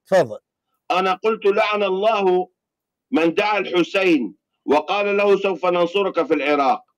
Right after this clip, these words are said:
Speaker 2: ثم خذلوه ثم قتلوه. احسبوا من أنت، من عندك، من هم؟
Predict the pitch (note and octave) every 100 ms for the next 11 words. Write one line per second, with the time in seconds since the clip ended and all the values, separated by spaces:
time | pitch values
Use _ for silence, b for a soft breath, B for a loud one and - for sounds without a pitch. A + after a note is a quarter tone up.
0 | _ _ - G3 G3 F3+ F3+ F3 F3+ G#3+
1 | A#3 A#3 A#3 G#3 G3+ - F3 F3 D#3 C#3+
2 | B2 - - - A3+ G#3+ G#3 G3 F#3 F3
3 | - _ - E3 F3+ F3 C#3+ D#3+ D#3+ D#3+
4 | D3+ -